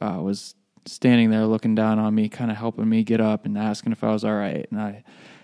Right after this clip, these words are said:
was coming back, uh, from a, from a fainting episode. So I fainted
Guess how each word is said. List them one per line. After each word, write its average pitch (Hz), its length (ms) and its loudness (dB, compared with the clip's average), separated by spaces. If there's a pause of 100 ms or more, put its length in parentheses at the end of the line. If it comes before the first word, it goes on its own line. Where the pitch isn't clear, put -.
(400)
was 107 160 -2
coming 123 380 4
back, 113 420 4 (240)
uh, 98 380 -4 (220)
from 120 260 0
a, 113 80 4
from 117 440 2
a 110 100 4
fainting 120 480 6
episode. 104 560 0 (400)
So 107 300 2
I 101 100 0
fainted 131 800 4